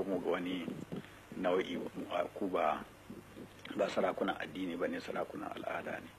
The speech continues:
Wannan idan mutum ya yi tunani, ai sai shi bakin ciki ga wannan. To, ko yanzu in sun ka komo ga wannan, to, ina ganin za su tsare mutuncinsu,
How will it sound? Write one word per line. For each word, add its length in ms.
Wannan 420
idan 200
mutum 240
ya 140
yi 60
tunani, 480
ai 220
sai 160
shi 180
bakin 280
ciki 320
ga 60
wannan. 280
To, 120
ko 180
yanzu 360
in 80
sun 180
ka 80
komo 380
ga 80
wannan, 400
to, 220
ina 320
ganin 320
za 160
su 160
tsare 160
mutuncinsu, 800